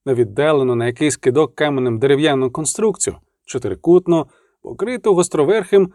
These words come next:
гонтовим дахом буду, що здіймалася майже на три сажні над землею на чотирьох солідних стовпах. Названа сирником, буда більше нагадувала велику голуб'ятню, а найбільше —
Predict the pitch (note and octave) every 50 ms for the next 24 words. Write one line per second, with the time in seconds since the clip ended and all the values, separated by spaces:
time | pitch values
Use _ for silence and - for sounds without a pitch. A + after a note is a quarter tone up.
0 | _ - A#2+ B2+ D#3 F#3 F#3 E3+ D#3 - D#3+ D3+ D#3+ D#3+ D3+ E3+ G3+ F3 B2 -
1 | - A2 B2 B2+ C#3 G#3 B3+ A#3+ C3+ G2+ - _ _ _ _ _ _ - - F3+
2 | F3+ E3+ F3+ F3+ F3 F#3 F#3+ F#3 F3 D#3 - - D#3+ D3+ D#3 E3 F#3+ G3 E3 E3+
3 | F3 D#3+ D#3 A#2+ - - C#3 E3 E3 - D3+ C#3+ D#3+ D3+ D#3 D3+ C#3+ C#3 B2 A2
4 | A2 A2+ G#2 A2+ D#3 F#3+ G3 F#3+ F3+ F#3 _ _ _ _ - E3+ E3 - - -
5 | D3 B2+ - A2 A2+ D3 G3 F#3+ - - E3 - A#2 A#2 A#2 G#2+ A#2+ A#2+ - -
6 | - C#3+ - - G#2 - - - - _ _ _ _ _ _ _ _ _ _ _
7 | _ _ _ _ _ - C#3+ C3 A#2 F#2+ G2 G2+ G2+ G2+ - - A2+ G2 G2 -
8 | - F3 G#3 A3+ F#3+ - _ _ _ _ _ _ _ _ _ - - F3+ A#3 A#3+
9 | G#3+ G#3+ F#3+ G3+ A3 G3+ - - F3+ F3+ F#3+ F#3 G#3+ G3 F#3+ F#3 F#3 F3+ F3+ F3+
10 | F3+ - C#3+ C#3+ E3+ F#3+ G3 F#3 F#3 F3 D3+ D#3+ D#3+ D3+ C3 A#2+ C3+ E3+ F3 D3
11 | - G2 E2 D2+ _ _ _ _ _ _ _ _ _ - C3 B2 G#2 G2 F#2 F#2
12 | G#2 F3 G#3 F#3 - - - -